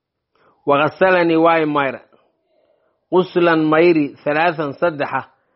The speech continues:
"Wa naadal qawma," qowmkiiba misna u dhawaaqay, kii dadka, kii dhaqayay, ee, meydka, ee, qofka dhaqayay, "bil kafani," "kafanti keena," buu yidhi. Markuu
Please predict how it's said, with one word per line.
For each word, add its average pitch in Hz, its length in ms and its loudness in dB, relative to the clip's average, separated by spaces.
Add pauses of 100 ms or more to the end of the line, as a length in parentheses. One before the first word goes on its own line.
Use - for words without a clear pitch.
(460)
"Wa 139 120 0
naadal 156 540 0
qawma," 175 400 2
qowmkiiba 175 440 -2
misna 165 260 -4
u 180 60 2
dhawaaqay, 165 360 0
kii 175 160 -6
dadka, 170 320 -4 (600)
kii 185 180 0
dhaqayay, 165 420 0 (760)
ee, 135 200 -6
meydka, 175 340 -2
ee, 156 240 2
qofka 175 260 0
dhaqayay, 170 340 2 (100)
"bil 170 200 0
kafani," 165 360 -2 (880)
"kafanti 170 400 -2
keena," 170 280 0
buu 139 80 -6
yidhi. 117 160 -10 (180)
Markuu 151 280 -4